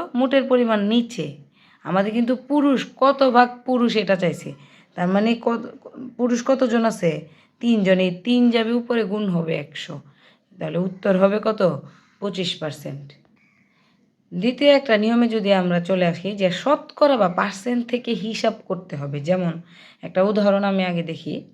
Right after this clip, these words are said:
কোনো স্কুলে মোট শিক্ষার্থী ছিল বারোশো জন। যদি শিক্ষার্থীর মধ্যে পঞ্চান্ন জন ছাত্র হয়, তাহলে ছাত্রদের সংখ্যা কত? তার মানে এখানে কিন্তু শতকরাটা দেওয়া আছে, মানে এই পার্সেন্টটা দেওয়া আছে, এই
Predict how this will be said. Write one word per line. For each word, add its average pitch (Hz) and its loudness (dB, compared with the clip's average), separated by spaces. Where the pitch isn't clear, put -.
কোনো 277 4
স্কুলে 294 0
মোট 302 4
শিক্ষার্থী 240 -6
ছিল 240 -4
বারোশো 196 2
জন। 139 -6
যদি 294 2
শিক্ষার্থীর 226 0
মধ্যে 196 -2
পঞ্চান্ন 320 2
জন 262 0
ছাত্র 277 -2
হয়, 151 0
তাহলে 185 -2
ছাত্রদের 220 -2
সংখ্যা 196 -4
কত? 151 -12
তার 160 -2
মানে 185 2
এখানে 220 0
কিন্তু 220 -2
শতকরাটা 269 2
দেওয়া 202 8
আছে, 180 -6
মানে 160 -6
এই 165 -6
পার্সেন্টটা 208 -2
দেওয়া 202 2
আছে, 175 -4
এই 156 -6